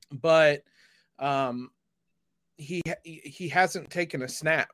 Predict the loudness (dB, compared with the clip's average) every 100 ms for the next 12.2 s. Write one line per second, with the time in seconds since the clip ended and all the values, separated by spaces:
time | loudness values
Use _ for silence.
0 | -12 -2 2 4 4 2 2 -4 -4 -2
1 | 0 2 0 -2 -2 -4 -4 0 2 2
2 | 0 -4 -8 _ _ _ _ _ -4 -4
3 | -2 -2 -2 -2 0 2 4 2 -2 -4
4 | -4 4 4 4 2 -4 -4 -8 -2 2
5 | 2 2 2 6 6 4 -2 -2 -6 -6
6 | -4 -2 -2 -4 0 0 0 -4 -4 -4
7 | 0 2 2 -2 -4 -6 -4 -2 -2 -4
8 | -10 _ _ _ _ -2 0 0 0 -2
9 | -6 -10 -2 0 0 -2 -6 0 0 0
10 | -2 2 2 2 -2 _ _ -2 0 0
11 | -2 0 0 2 0 -2 0 2 2 2
12 | 0